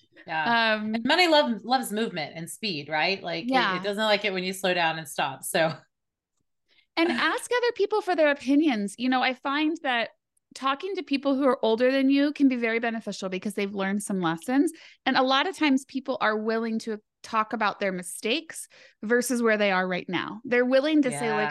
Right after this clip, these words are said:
Speaker 1: Yeah.
Speaker 2: "Oh yeah, I made a mistake in the past," and you can learn from that. Ask somebody about their current financial situation and they probably won't talk to you about it. Ask them about what it was like when they were twenty, and they may give you some information. So,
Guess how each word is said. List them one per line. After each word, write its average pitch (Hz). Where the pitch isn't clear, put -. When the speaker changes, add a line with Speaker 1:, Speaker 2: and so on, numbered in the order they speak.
Speaker 1:
Yeah. 233
Speaker 2:
"Oh -
yeah, 226
I 214
made 240
a 269
mistake 247
in 240
the 226
past," 214
and 240
you 247
can 247
learn 202
from 254
that. 269
Ask 254
somebody 277
about 247
their 214
current 208
financial 262
situation 285
and 240
they 214
probably 202
won't 185
talk 180
to -
you 143
about -
it. -
Ask 220
them 262
about 233
what 220
it 214
was 208
like 190
when 202
they 185
were 175
twenty, 285
and 254
they 226
may 214
give 208
you 190
some 190
information. 175
So, 190